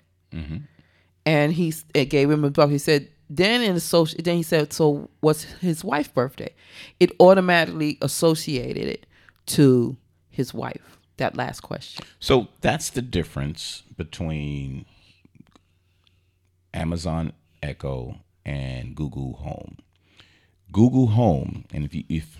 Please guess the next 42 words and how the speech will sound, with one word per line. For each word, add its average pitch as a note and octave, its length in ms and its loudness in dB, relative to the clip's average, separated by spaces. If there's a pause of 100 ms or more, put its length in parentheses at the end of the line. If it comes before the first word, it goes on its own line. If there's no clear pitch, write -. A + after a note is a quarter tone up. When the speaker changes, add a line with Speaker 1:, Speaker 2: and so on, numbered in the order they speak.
(120)
Speaker 1:
'cause D#2 160 -8
I E2+ 60 2
always D#2+ 320 2
watch C2+ 520 -6
every C#2 220 -2
now C2+ 280 -2
and B1+ 120 -6
then, B1+ 180 -4
I B1+ 80 -4
go B1+ 180 -4
to, B1 560 -4 (520)
uh, C2 140 -8
YouTube D#2+ 560 0 (340)
and C2+ 180 -4
I C2 140 -6
see, C#2+ 320 -4
like, B1+ 220 -6
the B1 100 -6
reviews. B1+ 720 -4
Speaker 2:
Mm-hmm. C3+ 200 -10 (320)
Speaker 1:
What D#2+ 320 -2
that F#2 260 0
does C#2 380 0
is C#2 380 -6 (920)
you G2+ 220 6
can G2+ 200 2
continue E2+ 580 2
on D2 360 2
with C#2 140 -8
the C#2 80 -6
same D#2 340 -2
subject. - 560 -6 (240)
It G#2 120 0
holds G2+ 680 4
that D#2 180 -2
information. D2+ 840 -2
Speaker 2:
It D#3 120 2
does. D#3 520 -2
Speaker 1:
And F2 260 2
you A#2+ 80 6
can A2 140 2
say, D#2+ 540 2